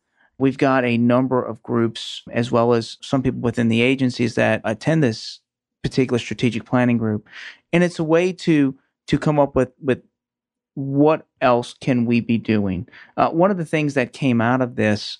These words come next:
um, a couple months back was that Kaiser Permanente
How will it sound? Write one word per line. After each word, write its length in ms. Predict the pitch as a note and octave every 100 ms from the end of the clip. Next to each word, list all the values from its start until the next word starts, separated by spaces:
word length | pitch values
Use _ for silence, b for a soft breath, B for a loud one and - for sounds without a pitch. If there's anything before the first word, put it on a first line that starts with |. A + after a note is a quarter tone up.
| _
um, 400 | A#2+ G#2+ G#2 G#2 -
a 100 | -
couple 280 | - D3+ A#2
months 300 | A2 C#3 -
back 340 | C3 B2+ C3+
was 140 | G#2+
that 280 | - A2 G#2 _ _ _ _ _ _ _ _
Kaiser 320 | - C#3+ C#3+ C#3
Permanente 720 | C#3 A#2+ A#2 C#3 A#2+ G#2+